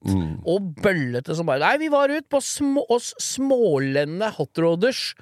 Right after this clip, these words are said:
Speaker 1: Ja,
Speaker 2: Og det
Speaker 1: aldri
Speaker 2: ligger
Speaker 1: hørt om.
Speaker 2: ute i, nei, det ligger midt imellom, eh, Båstad og Mysen.
Speaker 1: Det er ingenting som heter det heller.
Speaker 2: Ingen, <laughs> er det ikke det?
Speaker 1: Båstad?
Speaker 2: Ja, det heter jo det.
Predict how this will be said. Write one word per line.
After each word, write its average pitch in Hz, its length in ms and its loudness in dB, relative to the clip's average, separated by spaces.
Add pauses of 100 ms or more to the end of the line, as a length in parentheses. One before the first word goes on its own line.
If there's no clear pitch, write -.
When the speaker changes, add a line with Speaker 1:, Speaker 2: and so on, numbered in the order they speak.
Speaker 1:
Ja, - 180 -6
Speaker 2:
Og - 220 -4
det 190 100 4
Speaker 1:
aldri 165 120 0
Speaker 2:
ligger 85 160 4
Speaker 1:
hørt 196 120 0
om. 87 60 -4
Speaker 2:
ute 175 100 2
i, 196 180 0
nei, 175 160 0
det 226 120 0
ligger 208 300 -2
midt 226 300 -4
imellom, 233 400 0
eh, 233 300 2
Båstad 202 640 -2
og 220 260 2 (160)
Mysen. 220 520 0 (100)
Speaker 1:
Det 113 100 2
er 107 120 4
ingenting 95 360 -2
som 104 120 0
heter 92 300 0
det 85 180 2
heller. 117 140 -4 (600)
Speaker 2:
Ingen, 147 220 0
<laughs> - 20 -2
er 196 220 2
det 131 100 4
ikke 214 80 4
det? 269 120 0 (200)
Speaker 1:
Båstad? 151 140 -2 (200)
Speaker 2:
Ja, 151 100 0
det 196 120 -4
heter 214 200 -4
jo 294 40 -2
det. 359 120 0